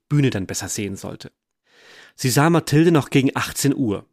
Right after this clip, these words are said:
Ein nebenan wohnender Student, dessen Zimmer nur durch eine dünne Wand von Mathildes Räumen getrennt war, gab später an,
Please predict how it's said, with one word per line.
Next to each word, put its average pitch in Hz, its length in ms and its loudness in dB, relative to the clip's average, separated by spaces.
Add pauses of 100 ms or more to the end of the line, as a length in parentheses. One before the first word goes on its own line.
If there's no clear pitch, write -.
(880)
Ein 127 180 4
nebenan 123 640 2
wohnender 127 340 4
Student, 113 640 -2
dessen 131 240 -2
Zimmer 156 280 2
nur 143 100 4
durch 135 240 -2
eine 131 160 0
dünne 131 420 0
Wand 156 220 0
von 131 180 0
Mathildes 127 540 0
Räumen 117 240 2
getrennt 131 540 -2
war, 120 200 2
gab - 200 -2
später 117 420 -2
an, 131 240 0